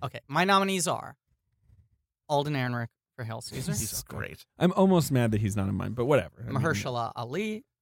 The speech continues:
Speaker 1: for Moonlight.
Speaker 3: Fantastic.
Speaker 2: Yep.
Speaker 1: And then three that have not been mentioned.
Speaker 3: Great.
Speaker 2: Let's hear it.
Speaker 1: Michael Barbieri for Little Men.
Speaker 3: So
Speaker 2: So
Speaker 3: good.
Speaker 2: good.
Speaker 1: Tracy Letts for Indignation.
Speaker 2: Holy shit, I was just gonna mention him in my runners-up.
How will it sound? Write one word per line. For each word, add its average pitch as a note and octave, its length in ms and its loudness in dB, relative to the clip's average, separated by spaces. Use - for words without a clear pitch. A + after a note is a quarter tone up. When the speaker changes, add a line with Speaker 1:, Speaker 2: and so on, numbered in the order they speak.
Speaker 1:
for C3 60 -12
Moonlight. B3 520 -2
Speaker 3:
Fantastic. G2+ 500 -6
Speaker 2:
Yep. C3 160 -6
Speaker 1:
And C3+ 120 -2
then A#2+ 140 -4
three F3 200 -4
that C#3 140 -2
have F3+ 160 -2
not D3 200 -2
been A#2+ 100 -8
mentioned. A#2 420 -8
Speaker 3:
Great. B2 160 4
Speaker 2:
Let's G#2+ 80 0
hear B2+ 80 0
it. - 60 -8
Speaker 1:
Michael E3+ 340 -2
Barbieri D3+ 680 0
for - 160 -8
Little F#3+ 300 2
Men. C4+ 300 2
Speaker 3:
So E3 120 2
Speaker 2:
So D3 180 8
Speaker 3:
good. A2 280 4
Speaker 2:
good. A#2 100 -4
Speaker 1:
Tracy D#3 380 -2
Letts E3+ 380 -2
for - 160 -14
Indignation. C#3+ 680 4
Speaker 2:
Holy F4+ 160 8
shit, D#4+ 220 8
I C4 80 8
was A#3 100 4
just B3+ 200 4
gonna C4+ 160 4
mention B3 320 6
him G3+ 160 6
in F3 80 2
my E3+ 160 8
runners-up. D3+ 580 4